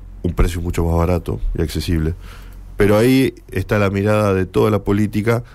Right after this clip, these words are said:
que tiene que ver con la situación general, y creo y comprendo, salen todas las charlas que tenemos en la escucha que uno hace, de que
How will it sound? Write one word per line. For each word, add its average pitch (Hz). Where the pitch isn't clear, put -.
que 135
tiene 151
que 135
ver 131
con 120
la 104
situación 107
general, 113
y 98
creo 143
y 95
comprendo, 123
salen 110
todas 101
las 90
charlas 95
que 87
tenemos 98
en 90
la 87
escucha 95
que 92
uno 95
hace, 113
de 98
que 98